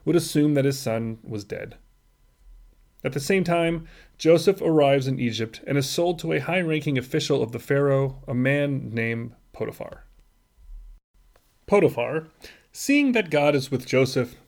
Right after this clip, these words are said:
puts him in charge of his household, which prospers under Joseph's control. But then the troubles begin.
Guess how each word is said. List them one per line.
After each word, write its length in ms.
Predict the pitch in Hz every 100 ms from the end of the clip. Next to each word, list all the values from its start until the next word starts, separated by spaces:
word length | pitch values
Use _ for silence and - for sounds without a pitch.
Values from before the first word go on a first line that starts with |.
| -
puts 240 | 262 269
him 100 | 233
in 80 | 202
charge 300 | 180 123 123
of 100 | 117
his 120 | 113
household, 480 | - 107 104 - - -
which 280 | 123 - -
prospers 560 | 170 170 - 156 135
under 180 | 135 131
Joseph's 520 | 127 117 113 117 -
control. 480 | - 113 - - - _ _ _ _ _ _ _ _ _
But 160 | 180 165
then 140 | 196
the 80 | 196
troubles 400 | 190 156 139 117
begin. 400 | 127 107 104 135